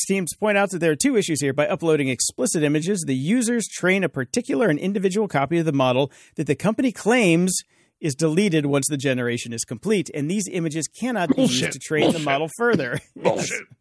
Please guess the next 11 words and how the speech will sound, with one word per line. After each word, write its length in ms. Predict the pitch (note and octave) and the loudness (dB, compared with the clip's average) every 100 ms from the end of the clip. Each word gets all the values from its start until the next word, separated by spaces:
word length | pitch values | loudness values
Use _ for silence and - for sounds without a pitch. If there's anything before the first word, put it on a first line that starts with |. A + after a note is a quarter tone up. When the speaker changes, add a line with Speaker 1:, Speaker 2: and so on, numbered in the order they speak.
| - | -6
Speaker 1:
Yes. 920 | - - - F3 G3 G3+ E3 D3 C3 - G#3 | -6 -6 -10 -10 -12 -16 -16 -18 -18 -6 0
In 180 | A3 | 0
other 280 | A3 D4 B3 | 2 4 4
words, 400 | F#3 D#3+ C#3+ C3 F#3+ | 4 4 2 0 -2
if 120 | D3 | 0
you 200 | G#3 B3+ | 2 2
upload 500 | G#3+ G#3+ G#3+ G3+ E3 | 0 2 0 0 -2
porn 320 | F3+ G3 F#3 | -2 0 0
to 80 | D3+ | 0
make 300 | E3 E3 _ | 0 -2 _
porn, 500 | F3 G3 A3 A#3 | 0 2 2 0